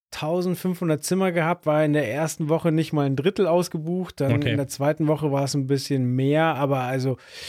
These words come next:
Speaker 1: äh, wir haben uns fast nur draußen aufgehalten, wir haben draußen gegessen.
Speaker 2: Hm.
Speaker 1: Man muss aber halt, also der Strand, da waren vielleicht an guten Tagen sechs Leute, an f-, vollen Tagen zwanzig Leute, weil die ganzen,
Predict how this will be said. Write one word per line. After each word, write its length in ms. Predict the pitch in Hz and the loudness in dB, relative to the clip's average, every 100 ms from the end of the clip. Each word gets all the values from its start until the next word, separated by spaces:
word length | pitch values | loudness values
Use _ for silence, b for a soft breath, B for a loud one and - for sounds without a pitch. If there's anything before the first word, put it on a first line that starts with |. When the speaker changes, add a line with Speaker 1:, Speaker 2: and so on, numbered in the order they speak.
| B - | B -14
Speaker 1:
äh, 160 | 143 | -12
wir 160 | 143 147 | 0 2
haben 120 | 165 | 2
uns 100 | 165 | 2
fast 240 | - 180 185 | 2 0 0
nur 120 | 170 | 0
draußen 380 | 147 156 175 165 | 2 0 2 -2
aufgehalten, 600 | 156 - 147 151 156 147 | -2 -2 0 0 2 0
wir 80 | |
haben 100 | 143 | 0
draußen 360 | 139 139 160 165 | 0 0 0 -2
gegessen. 640 | 143 139 151 151 165 160 b b - | -4 -2 -2 0 0 -2 b b -4
Speaker 2:
Hm. 220 | 120 113 - - | -2 -2 -6 -4
Speaker 1:
Man 220 | 165 175 | 0 2
muss 220 | 214 247 | 2 2
aber 240 | 214 202 | 2 4
halt, 180 | 185 185 | 2 0
also 460 | 147 165 160 170 - _ _ _ _ | 0 0 2 0 -6 _ _ _ _
der 200 | 147 156 | -2 0
Strand, 440 | - 143 165 226 | 0 0 0 2
da 140 | 208 156 | 0 0
waren 240 | 170 185 | 0 0
vielleicht 760 | - 165 160 175 185 - - 135 _ _ _ _ _ _ _ _ _ _ | -2 -2 2 2 0 -2 -14 -20 _ _ _ _ _ _ _ _ _ _
an 220 | 147 151 | -4 -2
guten 340 | 131 190 - 196 | -2 -6 -4 -2
Tagen 320 | 170 170 156 | -2 0 0
sechs 320 | 135 196 - | 0 -2 -2
Leute, 440 | 202 202 202 208 | 2 2 2 2
an 180 | 156 156 | 2 0
f-, 240 | 151 - 151 151 | -2 -8 -10 -10
vollen 420 | - 165 180 185 | -4 0 2 0
Tagen 340 | 170 156 151 143 | 0 -2 -2 -6
zwanzig 500 | 143 160 202 190 185 | -2 -2 0 -4 -2
Leute, 520 | 180 185 185 185 160 | 2 2 2 0 2
weil 400 | 160 160 160 151 | 2 2 0 -2
die 140 | 151 | -2
ganzen, 720 | 156 165 165 170 160 165 143 | 0 0 -2 -2 0 -2 -6